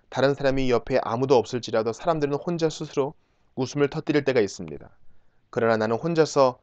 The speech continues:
그러지 않을 것이며 절대로 혼자서는 그러지 않을 것입니다. 보십시오, 나의 하나님.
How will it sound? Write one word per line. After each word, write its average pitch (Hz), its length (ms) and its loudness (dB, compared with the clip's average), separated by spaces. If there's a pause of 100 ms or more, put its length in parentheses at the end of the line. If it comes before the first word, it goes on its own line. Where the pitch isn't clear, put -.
(360)
그러지 131 320 4
않을 117 200 4
것이며 107 340 -2
절대로 139 440 4
혼자서는 147 420 0
그러지 120 280 2
않을 104 160 0
것입니다. 90 580 -10 (100)
보십시오, 123 420 0
나의 117 220 2
하나님. 120 400 -4